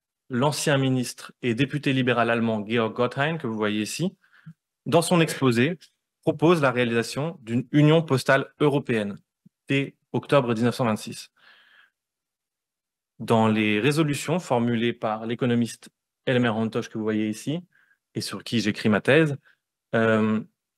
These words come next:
qui sont adoptées à l'unanimité, les participants à la, de la conférence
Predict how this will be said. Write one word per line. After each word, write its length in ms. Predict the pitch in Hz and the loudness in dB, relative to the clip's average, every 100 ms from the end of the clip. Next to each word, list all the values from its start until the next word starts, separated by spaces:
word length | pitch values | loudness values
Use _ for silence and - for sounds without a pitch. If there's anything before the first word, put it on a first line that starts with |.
| _ _ _ | _ _ _
qui 100 | - | -10
sont 160 | - 135 | -4 0
adoptées 460 | 131 139 135 - | 0 0 0 2
à 60 | 131 | 2
l'unanimité, 640 | 135 151 139 127 - 139 196 _ _ _ _ _ - | 4 2 2 0 -2 -4 -4 _ _ _ _ _ -2
les 160 | 123 | 0
participants 920 | 143 170 - 156 156 - 156 190 156 - | 0 -2 -4 -6 -4 0 0 0 -4 -6
à 100 | - | -4
la, 100 | 131 | -2
de 100 | 123 | 0
la 100 | 175 | 0
conférence 600 | 135 117 110 139 - - | 0 -4 -2 -4 -6 -16